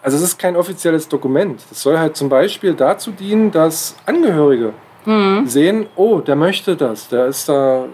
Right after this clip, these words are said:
Speaker 1: dafür. Oder dass auch die, wer sind das, die Ersthelfer, wenn die das sehen, dass die da auf die Idee kommen. Ah,
Speaker 2: Okay.
Speaker 1: und dann brauchst du aber noch den Ausweis.
Speaker 2: Ja, ja,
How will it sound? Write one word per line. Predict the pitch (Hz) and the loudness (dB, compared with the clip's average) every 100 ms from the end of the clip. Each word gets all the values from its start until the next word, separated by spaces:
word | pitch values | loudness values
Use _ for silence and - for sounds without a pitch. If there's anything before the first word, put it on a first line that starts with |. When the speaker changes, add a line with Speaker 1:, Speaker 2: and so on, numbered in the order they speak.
| - | -10
Speaker 1:
dafür. | - 120 170 156 113 113 | -8 -4 2 2 0 -2
Oder | 120 | 0
dass | 123 131 | 0 -2
auch | 127 120 - | -2 -4 -4
die, | - 117 117 113 107 - - - - | -8 -2 2 2 0 -14 -20 -20 -10
wer | 117 117 | -6 -2
sind | 147 | 0
das, | 135 | -2
die | - | -2
Ersthelfer, | 120 139 - 160 160 156 156 - - - _ - | -4 -4 0 -2 0 -2 -4 -12 -20 -20 _ -2
wenn | |
die | 123 | 0
das | 117 110 | 0 0
sehen, | 123 156 170 | 2 2 2
dass | 143 | -2
die | - 131 | -2 0
da | 131 127 127 120 - - - - | 4 4 2 0 -8 -20 -20 -18
auf | - | -2
die | 151 | 0
Idee | 135 170 | 2 2
kommen. | 170 127 107 - | 2 -4 -6 -4
Ah, | 151 165 | 0 0
Speaker 2:
Okay. | 214 208 165 - _ _ _ _ _ | 0 -4 -6 -8 _ _ _ _ _
Speaker 1:
und | 117 - | -8 0
dann | 160 226 220 147 | 2 4 0 0
brauchst | 147 165 - | -2 -2 -4
du | 160 147 | -6 -2
aber | 131 135 | 0 2
noch | 139 139 | 0 -4
den | - 127 127 123 | -2 0 0 -2
Ausweis. | 110 107 - - | -4 -6 -4 -4
Speaker 2:
Ja, | 202 196 | -2 0
ja, | 156 151 | -2 -6